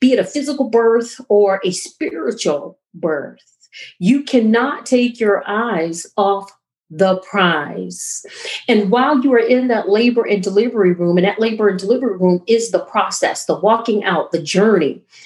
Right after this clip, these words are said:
right? The toiling, the work that you're putting in to birthing what God has called you to birth,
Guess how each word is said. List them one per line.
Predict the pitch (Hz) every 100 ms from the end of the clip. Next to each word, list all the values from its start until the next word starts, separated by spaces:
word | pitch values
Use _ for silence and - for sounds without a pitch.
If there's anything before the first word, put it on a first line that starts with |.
| _
right? | 175 190 226
The | - 180
toiling, | - - 247 226 180 151
the | 151 147 -
work | 226 240 240 _
that | 190 -
you're | 196 180 -
putting | 254 214 196 _
in | 277 247 143 156 _ - -
to | -
birthing | 180 - 233 269 262 202
what | 185 185
God | 202 214 214
has | 185 -
called | - 226 226
you | 180 185
to | 196 156 _
birth, | 226 233 156